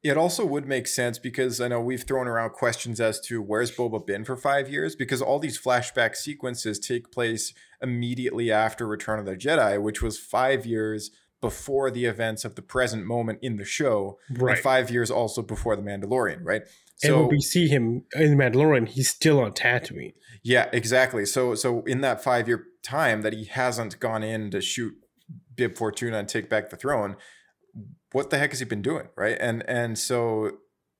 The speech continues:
Speaker 1: I think this is what's gonna answer the question, like, where has he been for five years? Well, probably training with the Tusken Raiders, finding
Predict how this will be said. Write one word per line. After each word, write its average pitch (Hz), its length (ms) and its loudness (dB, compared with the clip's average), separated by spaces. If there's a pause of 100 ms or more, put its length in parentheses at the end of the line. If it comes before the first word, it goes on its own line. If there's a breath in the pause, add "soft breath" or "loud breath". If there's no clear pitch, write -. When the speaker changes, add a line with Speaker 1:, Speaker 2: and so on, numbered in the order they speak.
(140)
Speaker 1:
I 123 60 2
think 120 260 -6
this 135 180 -2
is 110 140 -8
what's 113 180 -4
gonna 117 180 -2
answer 113 260 0
the 95 80 -8
question, 127 420 -4
like, 92 220 -6
where 117 120 0
has 107 120 -4
he 110 60 -6
been 120 180 -6
for 131 80 -20
five 139 320 -2
years? 156 240 -4
Well, 123 220 0 (440 soft breath)
probably 135 340 0
training 127 460 -4
with 120 160 -4
the 117 60 -8
Tusken 117 380 -4
Raiders, 120 460 0
finding 117 640 -6